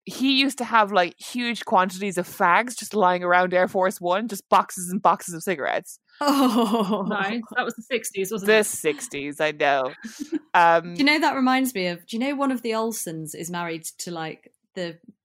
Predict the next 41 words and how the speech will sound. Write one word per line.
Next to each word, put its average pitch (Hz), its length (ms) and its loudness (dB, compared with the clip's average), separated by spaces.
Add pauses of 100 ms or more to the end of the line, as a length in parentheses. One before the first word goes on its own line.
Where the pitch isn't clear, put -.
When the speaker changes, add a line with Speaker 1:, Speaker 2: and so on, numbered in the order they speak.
(120)
Speaker 2:
ex-president 190 680 -6
Speaker 3:
Oh, 285 40 0
Speaker 2:
of 208 100 -6
France? 233 260 0
Speaker 3:
Sarkozy's 294 400 0
brother. 220 340 -4
Speaker 2:
Sarkozy's 214 140 2
Speaker 1:
Yes. 190 600 8
Speaker 2:
brother, 180 120 -2
yeah. 180 200 -2 (200)
Speaker 3:
Yes. 214 280 -6 (260)
Speaker 2:
Um, 202 280 -4 (360)
so, 247 100 -2
you 233 120 2
know, 240 140 4
like, 214 180 -2
he's 202 240 -2
a 196 40 -4
giant 185 380 -4
and 170 140 -8
she's 165 400 -10
two 170 240 -8
foot - 180 -14
eight. 156 300 -10 (340)
Speaker 1:
Yeah. 175 240 2
Speaker 2:
Um, 180 260 -6 (320)
apparently, 214 760 -2
uh, 180 360 -4
a-, - 100 -12 (100)
and 185 180 -4
obviously 170 320 -8
he's 165 120 -10
French 165 340 -10
and 180 100 -10
they 165 100 -6
love 160 160 -8
smoking. 165 540 -10
Apparently 214 400 -4
at 202 100 -8
their 196 160 -2
wedding, 175 500 -6